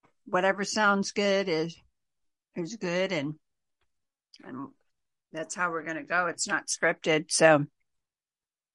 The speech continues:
when I share the information, I just wanna make sure that you have an opportunity.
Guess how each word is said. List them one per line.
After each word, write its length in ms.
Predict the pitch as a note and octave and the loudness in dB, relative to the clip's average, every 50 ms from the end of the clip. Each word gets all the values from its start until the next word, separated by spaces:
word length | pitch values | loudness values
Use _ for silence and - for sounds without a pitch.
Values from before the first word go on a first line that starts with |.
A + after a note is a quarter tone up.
| _ _ - | _ _ -4
when 160 | G#3 A3+ A3 A#3 | -2 0 2 2
I 100 | G#3+ G#3 | 2 0
share 360 | G#3 - - G3+ G3+ G3+ F#3+ | 0 0 2 4 4 4 4
the 140 | F3+ F#3 F3 | 4 0 -2
information, 540 | E3+ E3+ - F3+ F3 F3+ F#3 F3+ - F#3 | -2 -2 -2 -2 0 0 0 -2 0 -2
I 60 | E3+ E3+ | -2 -2
just 200 | G3+ - - - | -2 -6 -4 -2
wanna 140 | E3+ D#3+ | -2 0
make 180 | D#3+ E3 E3 D#3+ | 0 0 0 -2
sure 180 | - - D#3+ D#3+ | -2 -2 -2 -2
that 200 | D#3+ D#3+ D#3 - | -2 -2 -4 -2
you 80 | F3 D#3+ | -4 -2
have 240 | E3+ F3 D#3+ D3+ | 2 2 2 2
an 120 | D#3+ F3 G3+ _ _ _ _ - | 2 -2 -4 _ _ _ _ -2
opportunity. 840 | - D#3+ D#3 - F3+ C#3+ - - E3+ E3+ D#3+ D#3 D#3+ F#3+ D#3+ D#3 - | 0 0 0 0 -4 -8 -8 -6 -4 -4 -4 -4 -4 -6 -8 -8 -10